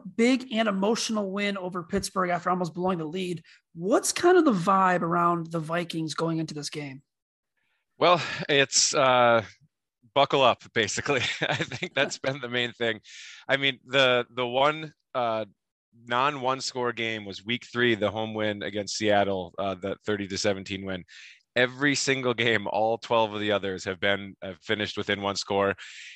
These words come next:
Speaker 2: and several of them, in-, including somehow improbably this last Thursday, uh, ended on the, they were decided on the last play as well. It's just been an absolute roller coaster, both on and off the field for the Vikings. And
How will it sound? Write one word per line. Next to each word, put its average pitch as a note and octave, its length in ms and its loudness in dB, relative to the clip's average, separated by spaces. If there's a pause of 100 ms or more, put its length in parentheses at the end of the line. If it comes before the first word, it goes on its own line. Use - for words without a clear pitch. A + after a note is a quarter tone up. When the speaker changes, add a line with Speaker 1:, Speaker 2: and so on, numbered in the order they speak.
Speaker 2:
and A#2 160 -2
several D3+ 400 4
of C#3 100 2
them, C#3+ 220 4
in-, A#2+ 160 -6 (440)
including B2+ 540 2
somehow C#3 520 4
improbably B2 600 0
this G#2+ 160 -4
last A2 260 0
Thursday, G2 600 0 (200)
uh, A#2 200 0
ended A2+ 280 0
on G#2+ 140 4
the, G2+ 240 -2 (560)
they A2 140 2
were A2 100 0
decided G#2+ 380 2
on G2+ 80 -2
the G2+ 100 -6
last G2 260 -4
play G2 200 -4
as E2+ 120 -12
well. F2+ 280 -4 (460)
It's C3+ 200 0
just D3 240 -2
been E3 100 2
an C#3+ 120 2
absolute C#3 380 2
roller A#2+ 240 2
coaster, A#2 360 -2
both G2+ 240 -4
on A2+ 220 2
and A2 100 0
off G#2+ 160 -2
the G2 80 -20
field G#2 300 -8
for G2 80 -16
the F#2+ 80 -6
Vikings. F#2+ 500 -4
And G2+ 420 -2